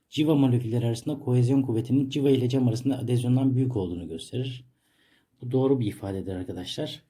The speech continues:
Küreler halinde olması kohezyonun daha büyük olduğunu, dağılmadığını, yani yüzey yap-, yüzeyin çekim kuvvetinin sıvı moleküllerin kendi arasındaki çekim kuvvetinden daha büyük olmadığını gösterir. Doğru bir ifade.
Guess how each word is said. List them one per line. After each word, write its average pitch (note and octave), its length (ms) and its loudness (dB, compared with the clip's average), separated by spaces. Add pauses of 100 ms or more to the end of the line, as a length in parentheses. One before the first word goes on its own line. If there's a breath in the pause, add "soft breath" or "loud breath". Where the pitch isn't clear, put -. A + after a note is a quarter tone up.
Küreler A2+ 360 -2
halinde A2+ 320 -2
olması A2+ 380 -4
kohezyonun A#2+ 460 4
daha F2+ 220 -2
büyük F2 140 -8
olduğunu, E2+ 300 -8
dağılmadığını, F#2+ 600 -4
yani G2+ 360 -2 (540 loud breath)
yüzey A2 320 0
yap-, - 220 -2 (600)
yüzeyin A#2 340 2
çekim A2+ 300 -2
kuvvetinin C3 560 -4 (1300 loud breath)
sıvı - 420 -2
moleküllerin G#2 500 0
kendi B2 300 0
arasındaki B2 400 -4
çekim B2 300 -4
kuvvetinden C3 460 -2
daha A#2+ 220 0
büyük C3 180 0
olmadığını G2 400 0
gösterir. B2 440 -4
Doğru B2+ 260 2
bir F#2 80 -2
ifade. - 420 -10